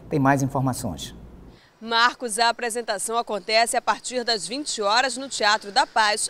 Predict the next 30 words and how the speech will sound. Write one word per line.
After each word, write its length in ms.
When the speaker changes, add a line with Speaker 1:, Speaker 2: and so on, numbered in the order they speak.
Speaker 2:
A 140
entrada 400
é 60
franca, 540
mas 340
os 80
ingressos 440
devem 200
ser 140
retirados 800
antecipadamente 1000
na 200
bilheteria 580
do 140
teatro. 680
A 140
apresentação 680
de 220
hoje 360
abre 300
o 40
circuito 560
da 120
Amazônia 520
Jazz 240
Band 420
dois 240
mil 200
e 80
quatorze. 720